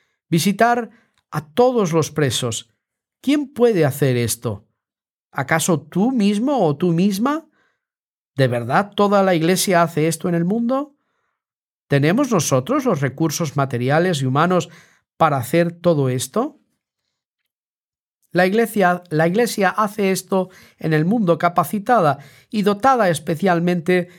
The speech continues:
en una actitud de servicio y amor en el mundo en nombre de Jesús, según la voluntad del Señor, para hacer esto en sus fuerzas,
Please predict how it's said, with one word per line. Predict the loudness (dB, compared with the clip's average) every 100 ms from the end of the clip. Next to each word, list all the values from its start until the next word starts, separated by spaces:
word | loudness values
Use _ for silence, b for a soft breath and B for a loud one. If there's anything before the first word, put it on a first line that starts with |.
| B
en | -4 0
una | 2 2 2 2
actitud | -2 -6 -4 -2 0
de | 0
servicio | 0 -2 0 0 0 0 0 -6
y | -2 0
amor | 2 0 0 0
en | 0
el | 0
mundo | 0 2 2 2 0 B B B B
en | -6 -2 2
nombre | 2 2 -2
de | -4
Jesús, | -4 -8 -8 -10 -12 -16 _ _ _ -12
según | -6 -2 0
la | 0
voluntad | 0 0 2 2 2
del | 0
Señor, | 0 0 2 2 0 b b b b b _
para | -2 0
hacer | 2 4
esto | 2 2 -2
en | -2
sus | -4 -8
fuerzas, | 2 2 2 0 0 -2